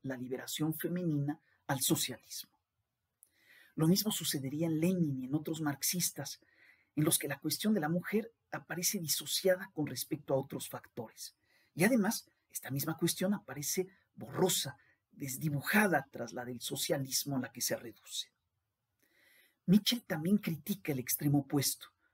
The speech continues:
donde es el socialismo el que tiende a aparecer disociado y a borrarse y desdibujarse tras la liberación femenina, como sucedería en Simone de Beauvoir, quien también habría incurrido, según Mitchell,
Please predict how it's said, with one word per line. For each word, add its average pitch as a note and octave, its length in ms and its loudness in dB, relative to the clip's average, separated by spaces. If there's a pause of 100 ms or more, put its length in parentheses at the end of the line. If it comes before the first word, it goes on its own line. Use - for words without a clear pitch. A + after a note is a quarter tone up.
(100)
donde D3 200 4
es E3 120 6
el F3+ 120 4
socialismo G3+ 760 2
el D3+ 100 -2
que - 140 -6
tiende F3+ 400 2
a E3 60 8
aparecer C#3+ 640 2 (240)
disociado D3+ 720 6
y B2 100 -8
a A#2+ 60 -12
borrarse F3 580 -6
y C#3 40 -4
desdibujarse B2+ 840 -6 (240)
tras - 200 4
la F#3+ 80 2
liberación D#3 640 2
femenina, B2 580 -6 (440)
como D3+ 200 6
sucedería D#3+ 640 0 (180)
en D#3 120 4
Simone C#3 380 2
de C#3 80 0
Beauvoir, C3+ 340 2 (440)
quien D3 200 4
también D3+ 340 0
habría D3+ 220 -2
incurrido, D#3+ 720 0
según - 360 -2
Mitchell, E3 420 4